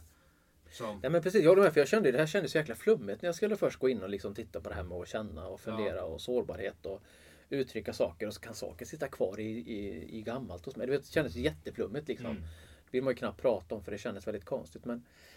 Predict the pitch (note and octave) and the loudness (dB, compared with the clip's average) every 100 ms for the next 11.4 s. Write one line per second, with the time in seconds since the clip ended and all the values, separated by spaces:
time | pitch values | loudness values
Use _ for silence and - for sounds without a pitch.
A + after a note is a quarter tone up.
0 | - _ - C#3+ D#3+ C#3 B2 F3 F#3+ B2 | -20 _ 0 4 6 6 6 8 8 8
1 | E3 F#3 C3+ B2+ - C3 C3 C3+ - C#3 | 6 4 4 0 0 0 0 -4 2 2
2 | B2 B2+ A#2+ C#3 C3 - - G#2+ - D#3 | 4 4 4 4 4 2 -4 -6 -2 -2
3 | C#3 - - F#3 C#3 A#2 G3 - C3+ D3 | -2 -4 -6 -4 -2 -2 -2 -2 -4 -4
4 | C3 C#3 - D3 - B3 - D#3 D3+ D3+ | -4 -4 -6 -8 -12 -10 -10 -6 -6 -6
5 | D3 D3 C3+ - D3 F3+ - F#2+ - D#2 | -4 -2 -2 2 2 2 -4 -4 -4 -2
6 | A#2 A2+ A2 D#2+ D2 - - _ _ _ | 0 2 0 -4 -10 -14 -20 _ _ _
7 | _ - - D#3+ B2 G2+ G#2+ A2+ C#3 D3+ | _ -6 0 2 2 -2 -6 -6 -4 -2
8 | A#3 - - _ C3 B2 A#2+ C3+ D#3 C#3+ | -2 -6 -20 _ -10 -8 -4 2 4 4
9 | A#2+ A#2+ A#2 A#2+ _ _ _ - - D3+ | 4 2 0 -4 _ _ _ -20 -2 2
10 | D3 A#2 A2 - - - - - - G2+ | 4 2 0 -8 -18 -20 -18 -6 -2 -2
11 | - - G#2 - | -4 -10 -16 -18